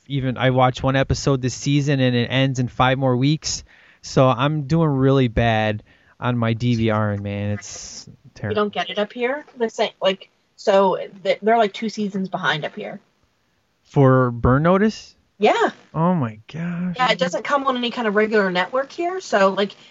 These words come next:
Speaker 2: you catch it, we get a sub feed of a C W channel, and you have to either catch it there, but it's usually not a new episode, so, yeah, it sucks.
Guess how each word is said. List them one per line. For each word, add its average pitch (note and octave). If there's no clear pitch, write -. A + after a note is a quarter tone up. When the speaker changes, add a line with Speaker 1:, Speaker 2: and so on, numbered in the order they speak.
Speaker 2:
you A3
catch A#3+
it, A#3
we A#3+
get B3
a G3+
sub B3
feed G3
of F3+
a F#3+
C G3+
W F#3
channel, F3
and F#3
you F#3+
have G3
to G#3+
either F#3+
catch G#3
it G3
there, G#3+
but G3
it's -
usually G#3
not F#3
a F3
new F3+
episode, A3
so, C#3+
yeah, -
it -
sucks. -